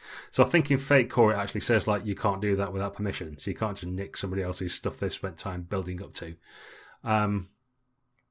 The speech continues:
but aside from that, I think that's the thing. It's, it's kind of,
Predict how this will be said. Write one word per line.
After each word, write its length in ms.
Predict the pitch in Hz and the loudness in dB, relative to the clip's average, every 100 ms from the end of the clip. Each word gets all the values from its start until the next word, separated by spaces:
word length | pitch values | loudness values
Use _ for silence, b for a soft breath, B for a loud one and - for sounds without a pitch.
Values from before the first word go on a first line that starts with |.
| - 113 | -16 2
but 180 | 113 | 6
aside 280 | 123 160 143 | 8 8 6
from 100 | 127 | 6
that, 80 | 113 | 0
I 40 | |
think 220 | - 143 123 | 2 2 2
that's 180 | 113 | 0
the 100 | - | -2
thing. 360 | 113 127 104 98 | 0 0 0 -4
It's, 240 | 101 - - | -6 -8 -8
it's 240 | 104 95 | -8 -10
kind 240 | - 110 | -6 -4
of, 280 | 104 101 - | -2 -4 -10